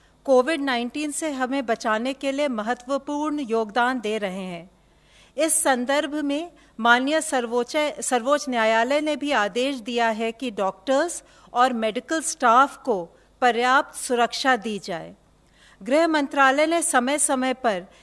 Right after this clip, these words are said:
इस संबंध में सभी राज्य सरकारों को पत्र लिखकर सलाह दी है कि सभी डॉक्टर्स और मेडिकल स्टाफ को पर्याप्त सुरक्षा दें, चाहे वे हॉस्पिटल में कार्य कर रहे हों, क्वारंटाइन सेंटर में हों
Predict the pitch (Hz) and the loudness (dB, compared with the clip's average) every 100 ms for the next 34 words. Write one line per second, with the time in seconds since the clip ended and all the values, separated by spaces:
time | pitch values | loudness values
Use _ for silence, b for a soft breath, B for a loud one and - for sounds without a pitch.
0 | b 262 302 - 269 240 233 277 311 294 | b -6 -2 2 2 2 2 2 2 -2
1 | 262 190 190 - 254 240 311 277 233 247 | -4 -6 -8 -4 -2 -2 -4 0 0 0
2 | 285 285 254 220 240 226 277 277 285 262 | -2 -2 -2 0 2 2 2 -2 -2 -2
3 | 269 277 302 240 - 285 269 - 214 214 | -2 -6 -4 -4 -4 -2 -2 0 0 2
4 | 262 262 247 220 269 311 b b b - | 0 -2 -8 -6 -8 -10 b b b -8
5 | 285 - 226 269 311 226 196 - 285 285 | -4 0 0 0 -2 0 -2 -2 -2 -2
6 | 320 - b b - 254 247 220 233 294 | -2 -10 b b 0 0 2 -2 -2 -4
7 | 294 - 262 254 269 - 285 226 190 214 | -4 -2 2 2 2 -4 -2 0 0 2
8 | 226 - - 190 175 - 240 233 294 359 | 0 0 -8 -6 -6 -4 -2 0 -2 -6
9 | - b b b - 269 233 269 302 294 | -14 b b b 0 6 6 4 -2 0
10 | 285 202 208 - 262 285 294 302 294 285 | 0 0 0 0 -4 -4 -2 -2 0 2
11 | 277 294 294 285 285 294 302 311 320 b | 2 -2 -4 -2 -2 -2 -2 -4 -6 b
12 | b _ 233 208 214 220 220 233 - 202 | b _ 2 2 2 -2 -2 -2 -4 -6
13 | 190 277 285 302 277 320 | -4 -2 0 0 0 -2